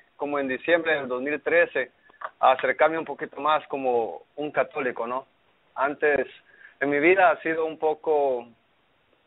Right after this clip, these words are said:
un católico, pero casi solo de tradición, como decimos todos.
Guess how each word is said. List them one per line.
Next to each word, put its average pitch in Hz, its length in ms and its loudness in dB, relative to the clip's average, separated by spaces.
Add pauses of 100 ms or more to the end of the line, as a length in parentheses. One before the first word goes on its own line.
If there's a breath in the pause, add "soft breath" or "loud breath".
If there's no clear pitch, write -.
(720 soft breath)
un 180 120 -4
católico, 185 580 2
pero 143 180 0
casi 165 240 2
solo 175 180 -2
de 147 100 -2
tradición, 135 560 -6
como 127 220 -10
decimos 135 380 -12
todos. 131 320 -4